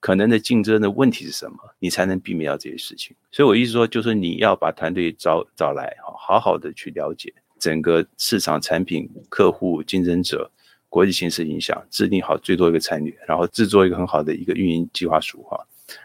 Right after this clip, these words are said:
那运营计划书是个非常必要的一个东西哈，就是说我们每年都会要求我们的企业给我们未来的这个运营计划嘛哈。我们甚至有时候要写个三年哈，大家说“三年每天都会变”，我说对啊，变有什么关系？你就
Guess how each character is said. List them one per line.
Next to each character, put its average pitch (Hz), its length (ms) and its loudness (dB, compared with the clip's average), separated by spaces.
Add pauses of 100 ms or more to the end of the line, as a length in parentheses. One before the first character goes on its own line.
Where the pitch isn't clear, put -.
(220)
那 143 60 4
运 160 180 4
营 135 60 6
计 139 140 2
划 123 120 4
书 117 160 2
是 110 140 0
个 104 80 2
非 107 140 2
常 90 120 2
必 104 140 -4
要 90 160 6
的 80 80 -2
一 - 20 -2
个 73 60 -4
东 78 180 -2
西 - 180 -4
哈， - 220 -4
就 87 160 -2
是 80 60 -6
说 92 100 2
我 82 140 4
们 90 80 2
每 85 140 2
年 78 200 -2
都 85 80 0
会 87 140 0
要 82 160 4
求 78 300 0
我 - 180 -2
们 73 160 -10
的 78 240 -4
企 - 240 -6
业 76 180 -2 (140)
给 92 80 -6
我 80 140 0
们 85 100 -8
未 92 140 2
来 80 160 2
的 82 100 -2
这 - 140 -6
个 80 100 -6
运 87 140 -2
营 78 100 -2
计 - 160 -8
划 - 200 -4
嘛 - 220 -16
哈。 - 60 -20 (580)
我 85 120 0
们 110 100 2
甚 123 180 2
至 120 80 2
有 98 80 4
时 107 80 -2
候 107 60 6
要 107 60 6
写 90 240 0
个 87 40 0
三 92 240 0
年 82 220 -6
哈， 85 140 -4
大 110 120 0
家 123 60 -2
说 143 160 0
“三 160 240 -2
年 143 160 0
每 131 100 0
天 127 140 0
都 139 60 -2
会 131 80 0
变”， 117 260 -2
我 85 60 -4
说 101 100 -8
对 117 180 -4
啊， 104 120 0
变 117 160 -2
有 107 40 0
什 92 60 -6
么 87 60 -4
关 90 160 -4
系？ 90 100 -12
你 80 80 -8
就 95 80 -14